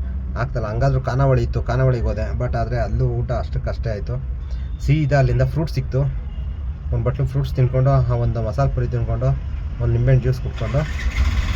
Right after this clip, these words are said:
ಅಲ್ಲಿಂದ ಕಾದೆ ಫ್ರೆಂಡ್ಸ್. ಪಿಕಪ್ ಮಾತ್ರ ಮತ್ತೆ ಯಥಾಸ್ಥಿತಿ ಫ್ರೆಂಡ್ಸ್.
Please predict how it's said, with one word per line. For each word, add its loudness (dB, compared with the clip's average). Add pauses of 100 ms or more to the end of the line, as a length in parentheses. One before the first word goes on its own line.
(520)
ಅಲ್ಲಿಂದ 8
ಕಾದೆ 8
ಫ್ರೆಂಡ್ಸ್. 6
ಪಿಕಪ್ 8
ಮಾತ್ರ 6
ಮತ್ತೆ 6
ಯಥಾಸ್ಥಿತಿ 6
ಫ್ರೆಂಡ್ಸ್. 6